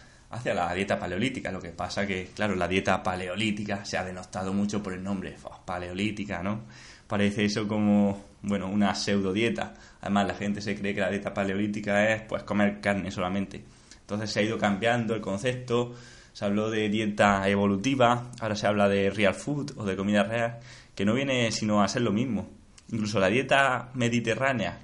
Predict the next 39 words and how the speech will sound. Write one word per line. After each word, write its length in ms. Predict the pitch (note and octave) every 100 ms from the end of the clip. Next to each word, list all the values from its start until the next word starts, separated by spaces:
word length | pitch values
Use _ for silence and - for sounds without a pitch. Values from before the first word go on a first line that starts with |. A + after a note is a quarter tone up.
| -
que 100 | G2
es, 260 | - -
todo 160 | - G#2
el 60 | A2+
mundo 440 | A#2+ A#2 A2+ G#2
está 160 | G#2 A2
de 60 |
acuerdo 320 | G#2+ B2 G#2+
en 60 | G2
que 100 | G#2
es 80 | G#2 - -
tan 200 | A2+ G#2
sana, 380 | B2+ B2 B2+ - - - -
bueno, 200 | A2 G2
la 80 | F#2+ G#2
dieta 240 | G#2+ A2+
mediterránea 440 | A2+ G#2+ A2 A2+
original 560 | G#2+ G#2 G#2+ G#2+ A#2+ A#2 - -
es 160 | F2+ F#2
muy 460 | F#2+ F#2+ A#2 G#2
parecido 600 | G#2 G2+ G2+ A#2 G#2+ A2+
a 100 | G2
una 340 | G2+ G#2 G2+ G2+
dieta 480 | G2+ G2 A2 G#2+ G#2 - - -
evolutiva. 600 | A2 F#2 F2+ A#2+ A#2+ - - - - - - - -
Lo 140 | G2
que 80 | G#2
pasa 240 | G2+ G#2+
es 60 | G#2
que 60 | G2+
estamos 280 | - G#2
también 240 | G#2 G#2+ G#2+
malinterpretando 680 | G2 F#2+ G2 - - G#2+ G#2
lo 100 | F2
que 80 |
es 60 | G2
una 120 | G2
dieta 180 | G2 G#2
evolutiva. 580 | F#2 F2+ F2+ A2+ G#2